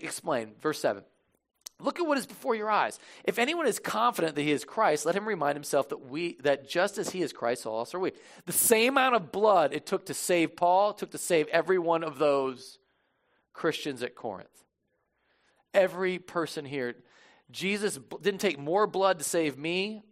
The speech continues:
or you. It took the same amount of blood to save all of us. That makes us all equal value to Jesus. And that's hard to remember when you're frustrated with somebody,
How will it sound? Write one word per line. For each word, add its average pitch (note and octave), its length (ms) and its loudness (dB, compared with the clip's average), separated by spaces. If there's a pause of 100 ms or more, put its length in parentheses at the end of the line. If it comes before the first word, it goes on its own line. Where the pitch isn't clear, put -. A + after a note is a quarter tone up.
(200)
or D3 120 -2
you. B2+ 500 -4 (100)
It - 80 -16
took D#3 120 -8
the C3+ 100 -6
same D#3+ 300 -4
amount C#3+ 160 2
of C3 60 -6
blood C3 200 0
to - 60 -12
save B2+ 140 0
all A#2+ 120 4
of A#2 80 -2
us. A2 100 -4
That C#3 260 -2
makes C3+ 220 -8
us - 160 -16
all C3 500 -2 (420)
equal D3+ 360 -10
value A2 600 -2
to G#2+ 100 -20
Jesus. - 500 -16 (880)
And C#3 80 -8
that's A3 140 0
hard G#3+ 260 4
to F#3 40 0
remember E3 400 4
when B2+ 100 -6
you're A#2 100 -6
frustrated B2+ 520 -2
with G2+ 100 -10
somebody, G2 460 -8